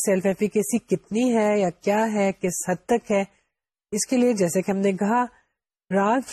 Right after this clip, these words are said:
شوارٹزر کا اسکیل جو ہے سب سے زیادہ جانا مانا اسکیل ہے۔ Although a considerable majority of studies in this regard have investigated the influence of perceived self-efficacy, there are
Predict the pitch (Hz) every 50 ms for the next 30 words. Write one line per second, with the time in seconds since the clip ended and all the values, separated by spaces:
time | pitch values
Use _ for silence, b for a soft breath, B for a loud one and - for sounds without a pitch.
0 | - - - 208 196 185 - - 269 277 - - 233 220 - - - 196 180 170
1 | 175 170 165 175 175 208 240 - - 196 - - - 202 185 165 156 147 147 147
2 | 180 226 247 _ _ _ _ _ _ - - 160 180 175 175 175 180 175 170 165
3 | 147 143 151 190 226 220 - - - - 196 170 160 160 156 151 156 - _ _
4 | _ _ _ _ _ _ _ _ _ _ _ _ _ - - 254 277 311 294 370
5 | 392 370 - 339 285 247 - 294 254 269 339 302 359 359 311 294 277 214 233 233
6 | 226 240 262 - - 302 302 254 - - - 233 220 208 233 247 269 247 262 240
7 | 226 233 220 - - 220 196 175 196 185 185 190 196 190 - - _ _ _ _
8 | _ _ - 220 208 208 214 214 208 208 208 208 - - 226 196 226 208 208 214
9 | 220 196 185 214 208 196 190 185 - - 220 214 208 196 214 190 - - 208 190
10 | - - - 240 262 247 - - - 190 175 170 - 175 165 - 170 160 - 175
11 | 170 160 - - 247 277 359 - _ _ _ _ _ _ _ _ _ _ _ _
12 | - - 269 311 330 330